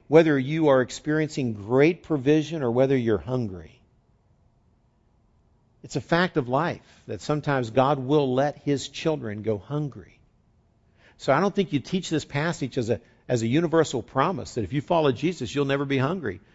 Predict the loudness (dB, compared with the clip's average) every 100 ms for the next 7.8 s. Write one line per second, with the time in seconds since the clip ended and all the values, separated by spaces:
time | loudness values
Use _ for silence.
0 | _ -2 2 0 0 0 4 4 2 -8
1 | -14 -18 -20 _ _ _ -10 -4 0 0
2 | 0 0 2 0 -2 0 4 4 2 -2
3 | -4 -2 0 -2 -2 -2 -2 2 0 0
4 | -6 0 0 0 -2 -4 -2 -2 -2 0
5 | 0 0 -2 -2 -2 -2 -4 -4 -2 -2
6 | -4 -6 -8 -10 -18 -10 0 0 0 2
7 | 2 2 -2 -6 2 4 4 2